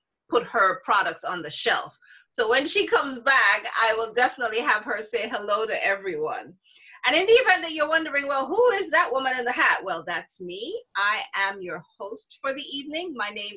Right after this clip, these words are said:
is Marcia Chambers, A K A Speaker M C, and I am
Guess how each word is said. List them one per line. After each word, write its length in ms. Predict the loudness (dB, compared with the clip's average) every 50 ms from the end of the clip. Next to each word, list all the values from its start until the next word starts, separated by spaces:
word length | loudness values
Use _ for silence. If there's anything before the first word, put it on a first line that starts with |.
| -14 -10
is 340 | -8 -6 -6 -6 -8 -10 _ -6
Marcia 400 | -6 -6 -6 -6 -6 -6 -6 -4 -4
Chambers, 560 | -6 -8 -8 -6 -4 -4 -4 -4 -6 -14 _ -8 -8
A 80 | -8 -6 -6
K 220 | -6 -6 -6 -6 -8
A 20 |
Speaker 380 | -10 -12 -16 -16 -16 -14 -12 -10
M 120 | -10 -10 -12
C, 400 | -12 -8 -6 -6 -6 -6 -10 -12 _ _ _ _ -20 -20 -20 -16 -8 -2 0 2 2
and 100 | 0 0 2
I 220 | 4 4 4 4 2 2 2 4 4 4 4
am 120 | 2 0